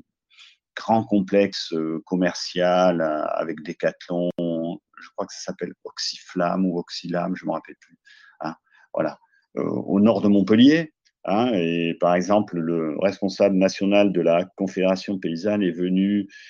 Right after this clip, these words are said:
je crois que c'était à l'automne dernier, il y avait Nicolas Giraud, euh, la responsable d'attaque, et puis des militants locaux, aussi bien urbains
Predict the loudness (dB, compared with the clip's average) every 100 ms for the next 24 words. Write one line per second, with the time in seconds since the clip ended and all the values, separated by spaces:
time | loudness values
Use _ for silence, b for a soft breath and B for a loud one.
0 | B B -20 -4 -4 -4 -2 0 2 2
1 | 2 4 4 4 4 4 6 6 4 2
2 | 2 2 2 0 B B B -4 -2 2
3 | 4 4 0 0 2 4 6 6 6 4
4 | 4 2 0 -4 -6 -10 -14 _ _ 2
5 | 2 0 -4 0 2 2 2 2 2 2
6 | -2 -6 -8 -6 -4 0 2 0 -4 -2
7 | 0 0 -4 0 2 2 0 -6 b b
8 | b _ _ _ _ _ -10 -6 -4 2
9 | 4 4 4 4 2 2 -4